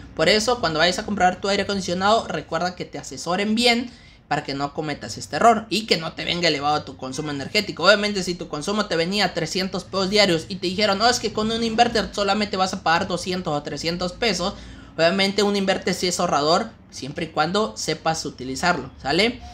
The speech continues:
Realmente este video tómenlo como un, este, no sé, anécdota, como tú quieras, quieras tomarlo, porque realmente no, no es bueno que tu consumo venga tan elevado de luz y no le eches la culpa a la marca, así sea cualquier marca. En este caso, pues ahora sí que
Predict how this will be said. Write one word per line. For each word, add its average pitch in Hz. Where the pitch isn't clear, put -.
Realmente 233
este 240
video 226
tómenlo 220
como 175
un, 202
este, 151
no 196
sé, 220
anécdota, 151
como 147
tú 156
quieras, 180
quieras 165
tomarlo, 196
porque 180
realmente 196
no, 196
no 196
es 196
bueno 202
que 147
tu 160
consumo 185
venga 180
tan 156
elevado 135
de 139
luz 196
y 151
no 160
le 170
eches 175
la 147
culpa 147
a 151
la 147
marca, 180
así 180
sea 170
cualquier 147
marca. 160
En 160
este 175
caso, 208
pues 143
ahora 156
sí 160
que 156